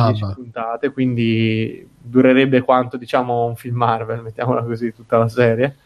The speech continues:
Speaker 2: E io lo, lo consiglio, cioè proprio la prima, se non l'avete vista, questa qui alla padrona è piaciuta di più, perché dice che comunque secondo lei la,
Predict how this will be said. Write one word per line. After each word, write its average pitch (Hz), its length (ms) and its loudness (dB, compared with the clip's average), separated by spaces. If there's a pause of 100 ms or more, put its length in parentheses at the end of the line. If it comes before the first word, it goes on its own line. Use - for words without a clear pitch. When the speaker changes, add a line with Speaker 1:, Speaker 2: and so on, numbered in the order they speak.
(100)
Speaker 2:
E 156 340 6
io 185 180 8
lo, 175 200 6
lo 139 160 4
consiglio, 131 640 2
cioè 120 220 2
proprio 120 580 4
la 123 160 2
prima, 156 400 2
se 139 120 -4
non 131 120 2
l'avete 127 320 2
vista, 131 1120 4
questa 151 360 2
qui 214 340 2 (220)
alla 143 300 2
padrona 180 380 2
è 180 60 0
piaciuta 147 340 0
di 131 80 4
più, 127 260 0 (200)
perché 143 340 4
dice 147 280 2
che 143 240 6
comunque 151 420 2
secondo 139 380 2
lei 147 280 6
la, 123 640 4